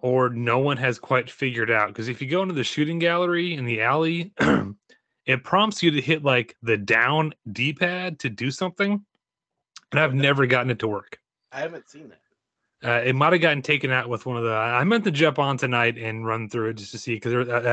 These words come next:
Speaker 1: as of this recording, a patch came out just, like, two days ago. Um, and I meant to jump on and see what all that had fixed, but, um, <clears throat>
Speaker 2: That's, that's another thing is, to my knowledge, they don't release patch notes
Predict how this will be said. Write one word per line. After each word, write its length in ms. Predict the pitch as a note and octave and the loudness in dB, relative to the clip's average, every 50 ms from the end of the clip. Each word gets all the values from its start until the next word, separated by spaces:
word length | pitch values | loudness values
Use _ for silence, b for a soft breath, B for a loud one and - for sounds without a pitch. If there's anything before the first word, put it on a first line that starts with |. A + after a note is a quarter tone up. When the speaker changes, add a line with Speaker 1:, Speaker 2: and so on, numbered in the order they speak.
| B2 | 2
Speaker 1:
as 240 | B2+ C#3 F3 F#3+ F3 | 4 4 4 4 4
of 80 | F3+ E3 | 0 0
this 240 | D#3 D#3 D3+ - - | -2 -2 -2 -2 -4
recording, 400 | C3 A#2 - C#3+ C3 B2 A#2+ A2 | -6 -2 0 2 2 2 2 0
a 40 | G2+ | -2
patch 280 | - - B2+ B2+ A#2+ - | 0 0 0 0 0 -2
came 200 | - C#3 A#2+ A#2 | -6 -6 -4 -2
out 180 | A#2 A2+ G#2+ G2+ | -4 -4 -4 -6
just, 300 | F#2+ A#2+ A#2+ - - - | -6 -6 -6 -4 -2 -4
like, 200 | A#2 G#2 - _ | -4 -4 -4 _
two 120 | - - A#2+ | -10 -8 -4
days 220 | A2 G#2+ G#2 G2+ | -4 -4 -4 -4
ago. 240 | G2+ F#2 F#2+ F2+ F2 _ b b b b b b b b b b b b b _ | -6 -8 -10 -12 -16 _ b b b b b b b b b b b b b _
Um, 500 | A2 G#2 G2 F#2+ F#2 F2+ F#2 F#2 F#2 F2+ _ _ _ _ _ _ _ _ _ _ _ - - - - | -10 -8 -8 -6 -6 -8 -8 -10 -14 -16 _ _ _ _ _ _ _ _ _ _ _ -18 -12 -6 -2
and 80 | - | 0
I 20 | C3 | 0
meant 160 | C3+ C#3 A2+ | 0 0 -2
to 60 | A#2+ | -2
jump 240 | G#2+ A#2+ A#2 A2 A2 | 0 0 0 2 2
on 160 | A2+ G#2+ G#2+ | 2 2 2
and 140 | G2+ G2+ G2 | 2 -2 -4
see 560 | - A#2 G#2+ G#2 A2 A2 A2+ A2+ G#2+ A2 A2+ | -4 -4 -4 -2 -4 -4 -6 -10 -12 -12 -12
what 280 | G#2 G2 G#2 A2+ A2 G#2+ | -8 -2 2 2 4 4
all 200 | G#2+ G2+ G2+ G2 | 4 2 2 2
that 140 | G#2 G2 F#2+ | 2 0 0
had 160 | G#2 G#2+ G2+ | -2 -6 -8
fixed, 440 | - - - A2 G2+ - - - - _ _ | -4 -4 -4 -4 -4 -6 -14 -20 -20 _ _
but, 300 | A2 G2+ G#2 - - - | -12 -12 -12 -12 -12 -10
um, 380 | G#2 G2+ G2+ G2+ G2+ G2+ G2+ _ _ B B B B B B B | -8 -8 -8 -10 -12 -14 -18 _ _ B B B B B B B
<clears throat> 360 | B B B _ _ _ _ | B B B _ _ _ _
Speaker 2:
That's, 320 | - F#3 G3+ F3 D3+ B2 G2 F2 - _ _ _ _ - | 4 6 8 8 6 4 2 -4 -12 _ _ _ _ -12
that's 160 | G#3 - - | -12 -8 -2
another 260 | G3+ G3+ A3+ A3 F3 | 0 2 2 2 0
thing 300 | - D3+ C#3 C3 B2 A2+ | -2 -2 -4 -4 -6 -8
is, 400 | G#2+ C3+ C#3+ C#3+ C3+ C3+ C3 - - | -6 -2 0 0 0 0 -2 -6 -12
to 100 | - D3+ | -6 -4
my 100 | C#3+ C3+ | -4 -2
knowledge, 380 | C#3 E3+ A3 A#3+ A#3 F#3 D#3 | -2 0 0 0 0 -2 -4
they 100 | - D3 | -6 -6
don't 240 | D3 D#3+ F3+ G3 - | -4 -4 -6 -6 -8
release 520 | D3 D3+ D3+ D#3+ D#3+ E3 D#3+ - - - _ _ - | -12 -16 -14 -14 -14 -16 -16 -20 -20 -20 _ _ -6
patch 260 | F3+ F#3+ F3+ - - | -6 -6 -6 -8 -14
notes 360 | A2+ G2 E2 _ _ - _ | -20 -20 -20 _ _ -20 _